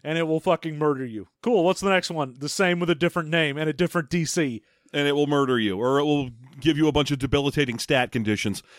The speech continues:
Speaker 2: The reason there's so many in this book is because, uh, several of the spells have a new type of material component, which is you must have this disease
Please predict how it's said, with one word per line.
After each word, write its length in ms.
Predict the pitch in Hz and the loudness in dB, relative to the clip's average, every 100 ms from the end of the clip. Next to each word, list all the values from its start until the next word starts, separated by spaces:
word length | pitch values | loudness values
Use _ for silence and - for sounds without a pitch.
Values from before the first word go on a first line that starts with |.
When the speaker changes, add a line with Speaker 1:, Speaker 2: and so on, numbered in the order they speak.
| _ | _
Speaker 2:
The 100 | 160 | 0
reason 320 | 156 240 233 | 2 2 0
there's 140 | 196 156 | -2 0
so 180 | 190 165 | 2 4
many 180 | 156 | 4
in 60 | 143 | 2
this 160 | 135 - | 2 0
book 240 | 143 - | -2 0
is 80 | 123 | -4
because, 500 | 135 143 131 120 120 | -4 0 0 2 0
uh, 240 | 123 110 127 | 0 0 -4
several 360 | - 180 226 | 0 2 2
of 80 | 185 | 2
the 80 | 135 | 0
spells 680 | - - 123 131 180 175 - - - _ | -2 -2 0 2 2 0 -6 -16 -20 _
have 220 | 160 143 | 0 2
a 140 | 147 143 | 2 0
new 240 | 135 220 | 0 0
type 300 | - 190 180 | 2 0 2
of 140 | 160 | 0
material 420 | 143 - 269 214 143 | -2 -2 0 2 0
component, 480 | 127 120 110 113 | 0 0 -2 -2
which 180 | 139 135 | -2 0
is 200 | 151 139 - _ | 0 -2 -8 _
you 160 | 156 160 | 0 2
must 300 | 147 190 - | 2 0 0
have 280 | 196 196 175 | 2 2 2
this 200 | 143 185 | 2 2
disease 720 | 156 180 120 170 151 117 151 | 2 -2 0 -2 0 0 -2